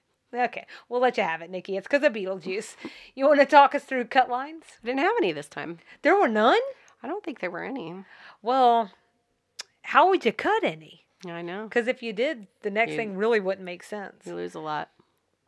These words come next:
Speaker 1: Well, that's it then. See
Speaker 2: All right.
Speaker 1: ya.
Speaker 2: The next <laughs> episode, well, I'm gonna give my plug before the next episode.
Speaker 1: Yeah.
Speaker 2: Episode three, E P Phone Home.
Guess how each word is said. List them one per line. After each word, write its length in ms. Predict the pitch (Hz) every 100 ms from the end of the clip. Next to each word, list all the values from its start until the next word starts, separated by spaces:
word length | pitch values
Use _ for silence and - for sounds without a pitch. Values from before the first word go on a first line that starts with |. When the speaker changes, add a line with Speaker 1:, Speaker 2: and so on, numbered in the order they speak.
| _ _ _
Speaker 1:
Well, 120 | 196 220
that's 220 | 254 254
it 160 | 339
then. 240 | 190 180 175 _
See 60 | 180
Speaker 2:
All 60 |
right. 160 | 233 359
Speaker 1:
ya. 60 | 220 - _ _ - - -
Speaker 2:
The 80 | 226
next 340 | 277 262 -
<laughs> 20 |
episode, 600 | - 359 466 349 262 262
well, 140 | 349 - -
I'm 240 | 196 294
gonna 260 | - 165 160
give 220 | 165 170
my 140 | 175
plug 440 | 175 226 214 165 175
before 240 | 175 165
the 60 | 156
next 200 | 160 -
episode. 360 | - - - 196
Speaker 1:
Yeah. 160 | 226 415 381
Speaker 2:
Episode 480 | 190 220 233 220 -
three, 600 | 202 202 190 147 170 220 _ _ _
E 160 | 196 208
P 320 | 214 208 196
Phone 440 | 202 - 170 180 185
Home. 560 | - 160 - - 220